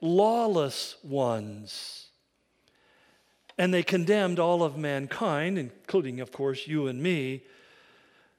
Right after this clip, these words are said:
to a world of decay, a world of destruction, a world of death. That's why I find it always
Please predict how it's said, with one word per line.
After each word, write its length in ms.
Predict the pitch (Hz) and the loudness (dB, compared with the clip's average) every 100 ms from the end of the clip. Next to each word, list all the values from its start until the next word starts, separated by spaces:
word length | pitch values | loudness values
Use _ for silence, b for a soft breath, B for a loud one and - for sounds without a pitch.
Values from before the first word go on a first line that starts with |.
| b | b
to 160 | - 196 | 2 4
a 80 | 165 | 4
world 420 | 160 185 190 175 | 4 6 6 4
of 140 | 143 | 0
decay, 880 | 139 135 - 180 175 185 196 196 180 - b b b b | -6 -6 -2 0 2 2 0 -2 -6 -14 b b b b
a 100 | 143 | -10
world 500 | 139 156 170 156 143 | -2 2 2 2 0
of 140 | 135 113 | -4 -6
destruction, 1000 | 190 - - 190 156 - 165 156 151 147 _ b b b b b b _ - | -8 -8 -6 -4 -2 -2 -2 -4 -6 -10 _ b b b b b b _ -8
a 60 | |
world 320 | 135 131 127 | -4 -4 -4
of 100 | 120 | -6
death. 580 | 113 117 101 - - - - _ _ _ _ _ _ _ _ _ _ _ _ _ _ _ - | -4 -4 -6 -14 -20 -20 -20 _ _ _ _ _ _ _ _ _ _ _ _ _ _ _ -4
That's 200 | 180 214 | 2 2
why 220 | 233 226 | 4 6
I 60 | 214 | 4
find 260 | - 208 196 | 2 0 2
it 40 | |
always 440 | 190 202 185 - | 4 6 4 0